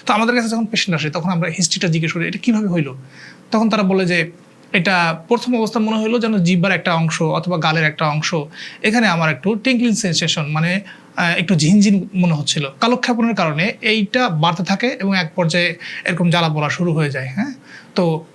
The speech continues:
একটা জায়গায় ছিল, পরবর্তীতে পুরো মুখে এরকম হয়। তো এরকম কিন্তু একটা সিমটম প্যাটার্ন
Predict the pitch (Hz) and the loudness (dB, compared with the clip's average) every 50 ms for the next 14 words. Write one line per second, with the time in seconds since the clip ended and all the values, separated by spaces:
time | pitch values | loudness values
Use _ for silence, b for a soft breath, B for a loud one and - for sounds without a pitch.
0 | - - - 202 - 233 220 226 220 240 233 - 240 254 294 254 233 247 240 220 | -10 -6 -6 -2 -2 0 0 2 2 0 0 2 0 0 0 2 2 2 2 2
1 | 202 185 196 165 196 185 190 190 190 180 175 165 - 180 165 151 147 - 151 127 | 2 0 0 0 0 0 2 2 2 2 2 0 0 0 0 0 0 -2 -4 -4
2 | 127 135 131 127 B B B B B - - 214 202 247 247 247 220 247 233 - | -2 -4 -6 -6 B B B B B -2 -2 0 0 0 0 2 2 0 0 0
3 | 240 - - 220 196 185 208 208 208 202 208 - 196 170 185 175 165 165 151 | -2 0 2 2 2 2 2 2 0 0 0 -2 -2 0 2 0 0 0 -2